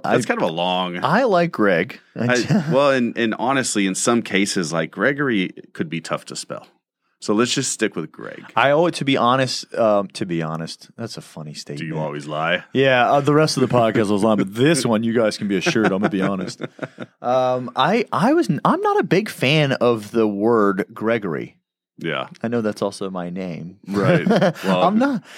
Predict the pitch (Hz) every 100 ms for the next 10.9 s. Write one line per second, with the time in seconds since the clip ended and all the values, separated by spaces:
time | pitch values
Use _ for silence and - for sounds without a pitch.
0 | - - - - _ _ _ - 113 110
1 | 110 113 120 120 113 101 104 110 98 85
2 | 90 82 80 85 85 85 82 82 - 92
3 | 85 82 87 139 143 202 185 214 208 233
4 | 208 190 202 202 190 180 196 - 104 98
5 | - - - 127 147 - 160 147 147 160
6 | 151 - _ _ _ _ - 110 139 123
7 | - 117 98 107 113 107 98 104 101 113
8 | 101 107 101 104 95 95 101 90 110 98
9 | 98 95 87 - 92 - 104 95 104 95
10 | 95 90 80 117 120 110 104 98